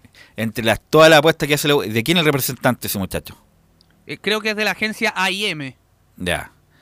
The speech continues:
Speaker 1: No es de Huachipato, no, no hay ningún
Speaker 2: No,
Speaker 1: vínculo.
Speaker 2: no, no.
Speaker 1: Ah, ya.
Speaker 2: Estuve averiguando, no es de
Speaker 1: No, pero la
Speaker 2: Huachipato
Speaker 1: U
Speaker 2: ni de
Speaker 1: necesita,
Speaker 2: Victoria.
Speaker 1: la U necesita jugadores, calao.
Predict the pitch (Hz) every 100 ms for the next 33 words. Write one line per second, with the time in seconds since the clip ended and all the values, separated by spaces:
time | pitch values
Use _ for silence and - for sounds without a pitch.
0 | _ _ - 127 135 139 - 104 82 71
1 | _ 98 101 113 120 117 120 127 131 208
2 | 214 202 202 196 147 95 147 151 196 202
3 | 208 214 226 226 208 208 214 131 139 139
4 | 131 113 107 117 135 104 - 123 113 151
5 | 90 98 110 110 95 101 - 78 76 85
6 | 73 - 73 55 53 50 65